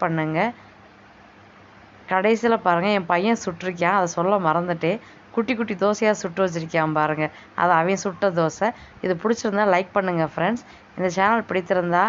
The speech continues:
ஷேர் பண்ணுங்க, நிறைய பேருக்கு ஷேர் பண்ணுங்க ஃப்ரெண்ட்ஸ். அவன் சுட்ட தோசையை பாருங்க, கமெண்ட்ல சொல்லுங்க. இன்னொரு வீடியோவில்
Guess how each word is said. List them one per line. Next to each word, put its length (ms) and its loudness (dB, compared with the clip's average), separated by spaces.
ஷேர் 320 4
பண்ணுங்க, 360 2
நிறைய 200 2
பேருக்கு 300 -4
ஷேர் 280 0
பண்ணுங்க 360 -2
ஃப்ரெண்ட்ஸ். 280 -4
அவன் 300 0
சுட்ட 280 -4
தோசையை 320 2
பாருங்க, 320 4
கமெண்ட்ல 400 2
சொல்லுங்க. 440 -2
இன்னொரு 340 4
வீடியோவில் 440 2